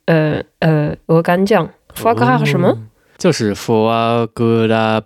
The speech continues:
Speaker 2: poavre。
Speaker 1: 什么是 poavre 呀？
Speaker 2: foie gras poavre。I don't know。
Speaker 1: 学习到了海老。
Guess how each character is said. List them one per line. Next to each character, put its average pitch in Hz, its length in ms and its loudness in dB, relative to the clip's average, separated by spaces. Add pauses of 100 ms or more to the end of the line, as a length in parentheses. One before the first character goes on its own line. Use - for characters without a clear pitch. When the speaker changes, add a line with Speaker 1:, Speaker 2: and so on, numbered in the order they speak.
(140)
Speaker 2:
poavre。 107 880 -4 (840)
Speaker 1:
什 - 120 -2
么 165 60 4
是 170 100 0
poavre 165 480 -2
呀？ 240 220 -14
Speaker 2:
foie 107 640 0
gras 104 640 -2
poavre。 101 800 -4 (380)
I 98 180 -8 (240)
don't 101 300 -2
know。 113 180 -2 (440)
Speaker 1:
学 - 200 0
习 208 120 -2
到 214 140 2
了 196 60 0
海 156 240 -2
老。 185 320 -2